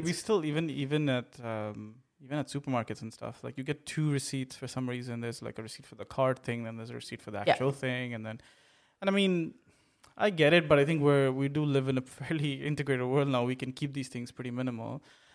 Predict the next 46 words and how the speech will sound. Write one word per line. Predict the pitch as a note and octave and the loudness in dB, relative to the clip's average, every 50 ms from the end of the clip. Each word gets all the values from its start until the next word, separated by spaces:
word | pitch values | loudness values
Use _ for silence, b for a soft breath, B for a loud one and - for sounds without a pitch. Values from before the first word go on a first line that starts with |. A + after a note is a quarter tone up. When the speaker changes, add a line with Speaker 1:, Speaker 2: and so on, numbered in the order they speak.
| b | b
Speaker 2:
I | - G3 | 2 4
mean, | G#3 - | 4 4
Speaker 1:
Yeah. | G#3+ | 4
Speaker 2:
if | A3+ | 2
you, | A#3+ A3 | 2 2
and | - A3 A3 G#3 | 2 0 2 0
it's | G#3+ G#3 | -2 0
funny | - - B3+ C#4 C#4+ | 2 2 4 4 4
for | C#4 - G3 | 2 0 -2
me | F3 E3+ F3 E3+ | -2 0 0 0
as | D3+ C3+ | 2 4
well, | C#3+ C#3+ C#3 | 4 4 4
in, | C#3 C3+ C3 | 4 0 -2
if | C#3 - - | -4 -6 -4
you | C3+ | -2
look | C3+ C#3+ - C#3+ | -2 -2 -2 -4
at, | C3 - | -4 -2
like, | B2 A2+ A2+ - _ - - - | -4 -4 -4 -6 _ -14 -10 -6
um, | B2 B2 A#2 A2+ A2+ A2+ A2+ A2 A2 A2 - - | -4 -4 -4 -4 -6 -6 -8 -10 -10 -14 -12 -12
like, | B2+ B2 | -10 -4
supermarket | - G#3+ A3 G3 D#3 C3 - B2 | -2 -2 0 2 2 2 2 0
receipts, | A#2 A2+ - - C3+ B2+ - - | -6 -6 -8 -10 -12 -12 -8 -4
right? | B2+ C3+ C#3 | -2 0 0
A | C3+ | 0
lo-, | B2+ B2+ B2 B2 - | 0 0 -2 -2 -2
a | - C3 | -4 -2
lot | B2 B2 B2+ C3 | 0 0 0 0
of | C#3 C3+ C3 | -2 -2 -2
them, | B2+ B2 A#2+ A#2+ A#2+ A#2+ B2+ - _ _ _ _ _ _ | -4 -4 -4 -4 -6 -8 -10 -14 _ _ _ _ _ _
I'm | - B2 | -10 -8
not | C3+ C#3 | -8 -4
gonna | C3+ C3 B2+ | -4 -4 -4
call | B2+ - C#3 A#2+ | -2 -4 -4 -4
anybody | B2 A#2+ A#2+ B2 A#2 A#2 | -4 -6 -8 -8 -8 -8
out | A2+ - | -8 -10
specifically, | - - - - B2+ B2+ A#2+ B2 A#2+ | -12 -18 -18 -16 -16 -14 -12 -10 -6
but | A#2+ B2 | -4 0
a | B2+ C3+ | 2 2
lot | C3+ | 2
of | C3+ B2+ | 4 2
them | C3+ B2 A#2+ | 0 -2 -2
have | A#2 B2+ B2 B2 A#2 B2 | -4 -4 -4 -4 -4 -4
now | A#2+ A#2 A2+ A2+ | -6 -6 -6 -6
self-checkouts | A2+ - - C3 A#2+ - - - D#3 - - C3+ B2+ B2 A#2 A#2 A#2 A#2 - - | -8 -4 -4 -6 -6 -4 -2 -2 -2 0 2 2 4 4 4 2 0 -2 -6 -10
and | A#2 A2+ A2 A2 B2+ - _ | -10 -10 -10 -12 -14 -4 _
Speaker 1:
Yeah. | - C#4 C#4+ | 8 8 8